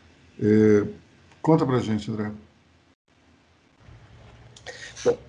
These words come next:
Speaker 2: vamos fazer um pequeno atalho aí. É, is-, uma think tank australiana,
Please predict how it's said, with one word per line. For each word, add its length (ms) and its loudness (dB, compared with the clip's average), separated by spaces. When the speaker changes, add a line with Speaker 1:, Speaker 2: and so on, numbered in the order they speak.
Speaker 2:
vamos 240 4
fazer 240 4
um 80 4
pequeno 320 0
atalho 280 0
aí. 220 -10
É, 380 -2
is-, 220 -6
uma 120 0
think 280 -2
tank 360 2
australiana, 960 2